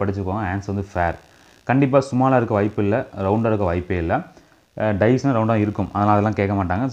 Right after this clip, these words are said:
சிக்ஸ் ஃபேஸ் தான் இருக்க வாய்ப்பு இல்ல. சரியா? So, கண்டிப்பா சிக்ஸ் ஃபேஸ் இருக்கலாம், but இருந்தாலும் கூட இதை கம்பேர் பண்ணும்போது ஃபேர் ஈஸியா இருக்கும். சரியா? ஆன்சர் வரதுக்கு வாய்ப்பு அதிகமா இருக்கும். The six face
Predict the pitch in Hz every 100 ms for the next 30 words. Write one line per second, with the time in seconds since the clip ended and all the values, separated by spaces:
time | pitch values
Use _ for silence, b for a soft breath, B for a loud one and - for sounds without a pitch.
0 | - 127 - - 135 139 127 104 110 95
1 | 95 95 80 - - 95 160 B B B
2 | - 101 110 139 131 117 110 123 160 147
3 | 160 147 185 120 104 147 165 127 156 180
4 | 113 117 117 147 151 139 151 131 120 135
5 | 101 101 95 90 82 - - 117 107 113
6 | 113 107 110 104 101 98 95 104 92 80
7 | 85 87 123 123 - 143 156